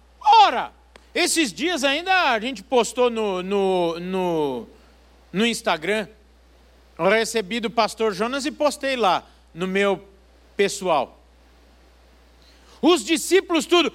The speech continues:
um com a cabeça cortada, outro crucificado de,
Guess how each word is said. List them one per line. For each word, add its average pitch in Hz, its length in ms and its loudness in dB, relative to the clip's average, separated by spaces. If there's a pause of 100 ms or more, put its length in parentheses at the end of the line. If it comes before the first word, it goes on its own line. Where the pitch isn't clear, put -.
(120)
um 370 320 0
com - 240 -4
a 285 160 2
cabeça 285 560 0
cortada, 294 680 0
outro 311 400 4
crucificado 285 680 -2
de, 254 320 -4